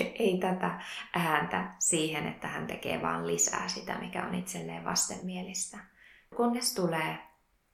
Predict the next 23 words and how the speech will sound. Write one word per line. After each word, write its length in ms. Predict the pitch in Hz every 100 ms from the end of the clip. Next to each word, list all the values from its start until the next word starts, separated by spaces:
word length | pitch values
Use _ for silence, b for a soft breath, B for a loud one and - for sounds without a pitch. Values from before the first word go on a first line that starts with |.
| _ _ _ -
usein 320 | 208 226 208
se 120 | 202
tulee 400 | - 185 165 160 165
monella 320 | 170 165 175
se 120 | 175 180 -
paistinpannulla 760 | 160 175 - 160 165 170 170 175
päähän 440 | - 180 160 165 180
efekti, 560 | 175 - 180 - -
että 360 | - 180 - 180 B B B B -
tulee 180 | 180
pakkopysähdys, 1160 | 180 175 - 170 180 - 175 - 180 - - -
sairastuminen 840 | - 160 160 175 - 185 180 180 185
tai 240 | 185 180 - -
jotain 480 | 170 175 175 226 214
muuta, 340 | 175 170 180
mikä 260 | 170 175 170
sitten 400 | - - 170 -
pysäyttää 580 | 170 175 165 175 165 156
ihmisen 440 | 156 165 175 151
kyseenalaistamaan 1120 | - 165 170 170 87 - - - - - 92 -
sitä, 220 | - -
että 220 | - 180
miten 460 | 170 - 175 185